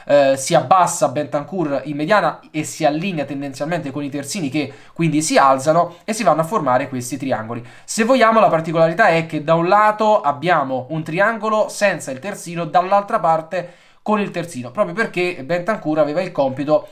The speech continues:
di stare, eh, a fare un altro triangolo, se vogliamo, con i difensori centrali, perché è quello il ruolo poi di Bentancur, di rendersi sempre disponibile per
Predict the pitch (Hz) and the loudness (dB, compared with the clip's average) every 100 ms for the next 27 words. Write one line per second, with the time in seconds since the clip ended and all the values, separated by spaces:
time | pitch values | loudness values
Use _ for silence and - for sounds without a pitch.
0 | - 147 196 165 147 151 - 143 - 160 | -10 -6 0 4 4 4 2 2 2 2
1 | 175 151 165 220 214 170 180 196 190 190 | 2 2 2 2 2 2 -6 0 0 2
2 | 185 175 185 214 160 156 160 - - _ | -2 -6 -6 -2 2 4 2 -2 -14 _
3 | - 202 170 170 160 156 220 151 131 131 | 0 0 -2 -6 -6 -8 -4 -2 -2 -4
4 | 131 175 170 170 147 156 160 135 147 143 | -8 -8 -8 -6 -4 -4 -4 -4 -6 -8
5 | 170 202 156 131 165 139 135 143 143 160 | -8 -6 -6 -4 -4 -4 -6 -8 -4 -4
6 | 143 151 160 160 131 123 123 135 131 | -4 -8 -4 -4 -4 -4 -4 -2 -2